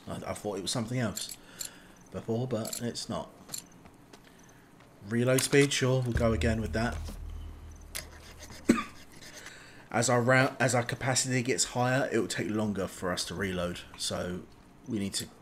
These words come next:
kinda have that neck on neck together. So I've got twenty-eight, twenty-eight left. Right, that's the shotgun. Really, like, sh-, hopefully it's really strong now. What about the bow? Rifle, maybe?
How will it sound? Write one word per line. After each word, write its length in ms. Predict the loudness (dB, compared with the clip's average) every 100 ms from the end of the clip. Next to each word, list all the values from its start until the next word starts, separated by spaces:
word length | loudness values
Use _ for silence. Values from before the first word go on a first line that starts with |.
| -12
kinda 300 | -6 -4 -2
have 220 | -4 -4
that 360 | -2 -2 -4 -6
neck 240 | -8 -6
on 100 | -6
neck 240 | -4 -6 -8
together. 400 | -6 -4 -4 -8 -16 -20 -20 -20 -20 -20 -14
So 160 | -6 -2
I've 60 | -2
got 100 | -2
twenty-eight, 680 | 0 0 0 -2 -2 -6 -14 -20 -18 -16 -16 -16 -16 -16 -16 -16 -16 -16
twenty-eight 380 | -2 2 2 2
left. 460 | -2 -2 -8 -14 -14 -20 -10
Right, 220 | -4 -4 0
that's 220 | 0 0
the 60 |
shotgun. 720 | 2 2 2 0 -2 -2 -2 -6 -16 -20 -20 -16 -16 -10 -2
Really, 400 | 0 2 0 -6 -8 -4
like, 260 | -2 -2
sh-, 220 | -6 -4 2
hopefully 400 | 2 2 2 2
it's 160 | 2 0
really 240 | 0 0
strong 380 | 0 -2 -4 -4
now. 220 | -6 -8 -12 -16 -16 -14 -8 -8 -8 -16 -16 -16 -10 -8 -10 -16 -20 -10
What 100 | 0
about 100 | 0
the 140 | 0
bow? 280 | 0 0 0 -4 -8 -8 -8 -12 -18 -20 -18 -14 -14 -16 -8 -8 -8 -14 -14 -14 -16 -16 -6
Rifle, 400 | 0 2 4 6
maybe? 480 | 8 8 10 8 6